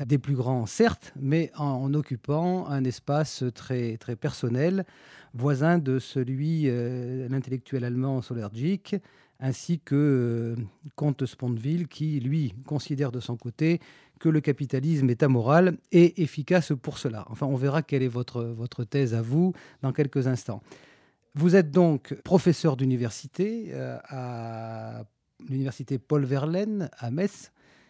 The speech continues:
C'est la rentrée, euh, donc c'est, je sais que c'est un moment, euh, très fort à la fois pour les, pour les étudiants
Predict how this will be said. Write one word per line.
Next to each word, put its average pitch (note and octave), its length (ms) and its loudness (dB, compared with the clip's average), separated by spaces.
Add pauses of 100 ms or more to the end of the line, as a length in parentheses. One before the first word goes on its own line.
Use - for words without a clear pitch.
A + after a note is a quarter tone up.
(160)
C'est - 220 -10
la B2 80 -4
rentrée, F#3 580 -4
euh, A#2+ 640 -8
donc C3+ 240 -6
c'est, B2+ 140 -6
je G#2 80 -10
sais D3+ 100 -4
que B2+ 60 -8
c'est B2 140 -10
un B2+ 60 -2
moment, C3 500 -2
euh, A2 40 -6
très C#3 220 -2
fort C#3+ 380 0
à A#2 40 -2
la A#2 80 -4
fois C#3 220 -4
pour A#2 240 -6
les, A2+ 280 -4
pour A#2 140 -4
les A#2+ 140 -2
étudiants C3+ 560 0